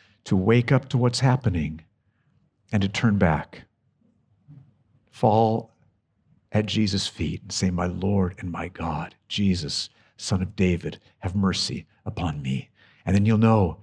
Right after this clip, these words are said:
Jesus was praying for me. That's why my faith did not fail. That's why I turned back.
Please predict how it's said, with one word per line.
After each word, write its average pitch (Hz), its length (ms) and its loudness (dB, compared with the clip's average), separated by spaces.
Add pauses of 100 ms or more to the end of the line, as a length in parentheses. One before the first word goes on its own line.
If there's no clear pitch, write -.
(300)
Jesus 87 340 0
was 98 100 -6
praying 104 280 0
for 82 220 -4
me. 76 240 -8 (1040)
That's - 180 2
why 95 80 6
my 95 160 4
faith 92 320 -2
did 87 120 -6
not 82 220 -2
fail. 92 420 -4 (580)
That's 82 180 -2
why 82 160 2
I 82 60 -2
turned 78 280 -4
back. 82 500 -4